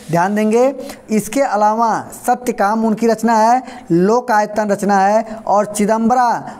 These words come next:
जो इसी पर उन्हें उन्नीस सौ बहत्तर में ज्ञानपीठ पुरस्कार मिला था। तो यानी लिखे हैं चिदंबरा है मान बढ़ाती, यानी पंत जी को चिदंबरा ने ही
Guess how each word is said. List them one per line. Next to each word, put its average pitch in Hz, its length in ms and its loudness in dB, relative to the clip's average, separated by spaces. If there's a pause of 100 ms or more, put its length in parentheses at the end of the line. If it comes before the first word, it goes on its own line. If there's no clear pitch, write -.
(160)
जो 208 680 -2
इसी 233 300 0
पर 269 200 -2
उन्हें 233 440 -2 (180)
उन्नीस 254 300 2
सौ 269 80 0
बहत्तर 208 400 0
में 190 240 -2
ज्ञानपीठ 208 680 0
पुरस्कार 170 600 -2
मिला 143 220 2
था। 139 320 -2 (220)
तो 202 60 2
यानी 202 320 2
लिखे 175 280 0
हैं 214 220 0
चिदंबरा 220 480 0
है 208 180 0
मान 202 220 2
बढ़ाती, 196 680 0
यानी 208 340 2 (1040)
पंत 262 220 0
जी 240 200 0
को 226 340 0 (200)
चिदंबरा 233 500 2
ने 254 140 0
ही 240 480 0